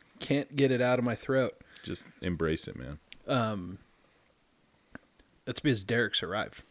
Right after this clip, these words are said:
Speaker 1: I think this is what he does for his full-time living. I
Speaker 2: Yeah,
Speaker 1: mean, he's
Speaker 2: that's,
Speaker 1: got,
Speaker 2: that's true. That's why he has time.
Speaker 1: he's got cookbooks, he's got spices, and he gets to do content all
Speaker 2: Yeah.
Speaker 1: day. Which, we're gonna talk about this in a minute.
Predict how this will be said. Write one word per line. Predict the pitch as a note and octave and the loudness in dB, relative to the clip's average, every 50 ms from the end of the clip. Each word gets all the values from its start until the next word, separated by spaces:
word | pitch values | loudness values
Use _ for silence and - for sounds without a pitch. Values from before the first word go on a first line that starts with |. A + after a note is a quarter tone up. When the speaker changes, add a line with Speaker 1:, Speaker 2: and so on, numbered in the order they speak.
| _ _ _ | _ _ _
Speaker 1:
I | - G2+ | -8 -4
think | G#2 B2 A2 - | -2 -2 -2 0
this | A2+ G#2+ - - | -2 -2 -2 -2
is | G2+ G2 | -2 -2
what | A2 G#2+ F#2 - | -2 -2 0 0
he | C3 B2 | 0 2
does | - C#3+ C3 - - - | 2 2 2 2 2 4
for | - C3 A#2 | 4 4 6
his | - - | 6 4
full-time | - - - C#3 B2 - C3 A2+ A2+ | 4 6 6 6 6 6 2 4 4
living. | A#2+ A#2+ A2+ G#2+ G#2+ | 4 4 4 8 10
I | A2+ | 12
Speaker 2:
Yeah, | G#2 F#2+ | 12 12
Speaker 1:
mean, | E2+ - C3+ | 12 10 8
he's | - C3 | 8 8
Speaker 2:
that's, | D#3 - - | 6 2 0
Speaker 1:
got, | - - - | 2 6 8
Speaker 2:
that's | G#2 F#2+ F#2 - - | 10 10 8 6 0
true. | - - G2+ F#2 | 2 2 4 6
That's | E2 F2 F2+ - - | 8 6 6 6 6
why | F2+ F#2 F2+ E2 | 8 8 8 8
he | D#2 | 6
has | D2+ D#2 E2 - - | 4 2 0 0 -2
time. | - - E2 E2 | -4 -4 0 2
Speaker 1:
he's | D3 C3+ B2+ | 2 4 6
got | C#3 A#2 G#2+ | 4 4 6
cookbooks, | - F3 D#3+ - - - C3+ C3 B2 - - | 8 6 6 6 8 8 10 10 10 8 4
he's | C3 A#2 G#2 | 0 0 0
got | - G2+ F2+ - | 0 -2 -2 0
spices, | - - C3 A#2+ G#2+ - - A#2 G#2+ G#2+ G#2 F#2+ F2+ - - - - - - - - - - - | 4 4 6 6 6 4 2 2 2 2 0 -2 -2 -6 -8 -10 -14 -20 -20 -20 -20 -14 -4 -2
and | B2 A#2 A2+ | 0 2 2
he | A2 | 0
gets | G2+ A2 G2+ - - - - | 0 -2 -4 -4 -8 -8 -4
to | - F#2+ F2+ G2 - - - - - - - - - _ _ _ _ _ _ _ _ _ _ _ _ _ - | -2 -2 -2 -2 -4 -8 -14 -20 -20 -20 -20 -20 -20 _ _ _ _ _ _ _ _ _ _ _ _ _ -2
do | - G#2+ G2 | 0 0 0
content | - - F#2 F2+ E2+ - - - - _ _ - - | 0 -4 -4 -4 -6 -8 -10 -10 -12 _ _ 2 6
all | F#2+ | 6
Speaker 2:
Yeah. | F2 D2 | 6 6
Speaker 1:
day. | - C2+ - - - _ _ _ _ _ _ _ _ _ _ _ _ _ _ _ - - _ _ _ _ _ - | 4 -2 -8 -8 -12 _ _ _ _ _ _ _ _ _ _ _ _ _ _ _ -20 -20 _ _ _ _ _ -10
Which, | A2+ A#2 - - - _ _ _ - - - - - - _ _ _ _ - - - _ _ _ - | -8 -8 -8 -8 -12 _ _ _ -16 -14 -14 -14 -16 -20 _ _ _ _ -20 -20 -20 _ _ _ -8
we're | - A#2+ A2+ | -4 0 0
gonna | A2+ G2+ | 0 0
talk | E2+ - F2+ F2+ - | 0 -2 -4 -4 -4
about | - D2 - | -6 -6 -6
this | - - - | -6 -8 -6
in | G2+ F2+ | -6 -6
a | |
minute. | E2 C2+ D2 - | -6 -8 -10 -12